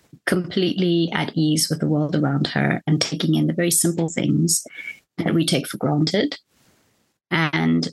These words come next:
so when I think about the way that she does things, I admire it a lot because I do feel like I move through life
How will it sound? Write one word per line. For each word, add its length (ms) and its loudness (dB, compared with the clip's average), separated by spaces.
so 200 2
when 160 2
I 80 2
think 220 -2
about 320 0
the 80 2
way 140 2
that 140 0
she 140 -2
does 220 0
things, 300 0
I 80 0
admire 440 0
it 60 -6
a 20 0
lot 240 0
because 560 -2
I 180 0
do 180 2
feel 180 -2
like 200 0
I 80 0
move 220 0
through 140 -2
life 320 0